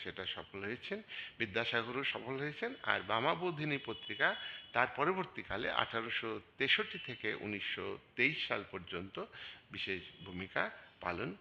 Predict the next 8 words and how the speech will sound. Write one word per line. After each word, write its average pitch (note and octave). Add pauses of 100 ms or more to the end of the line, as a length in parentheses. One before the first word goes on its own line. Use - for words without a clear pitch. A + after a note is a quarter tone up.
করেছে। - (380)
বামাবোধিনী F3
পত্রিকা E3 (140)
এ C#3+
কথাও D#3+
তার D3 (100)
পত্রি-, - (120)
পত্রি-, C#3